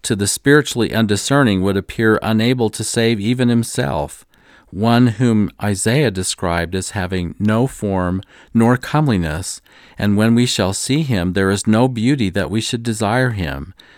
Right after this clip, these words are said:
despised and rejected of men, esteemed as stricken, smitten of God and afflicted. In short, the Savior of the world would not be great in the eyes of the world.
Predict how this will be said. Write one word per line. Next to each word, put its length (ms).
despised 720
and 140
rejected 540
of 100
men, 500
esteemed 560
as 160
stricken, 640
smitten 500
of 140
God 320
and 120
afflicted. 720
In 160
short, 540
the 100
Savior 500
of 80
the 120
world 320
would 160
not 260
be 100
great 540
in 140
the 100
eyes 300
of 100
the 100
world. 500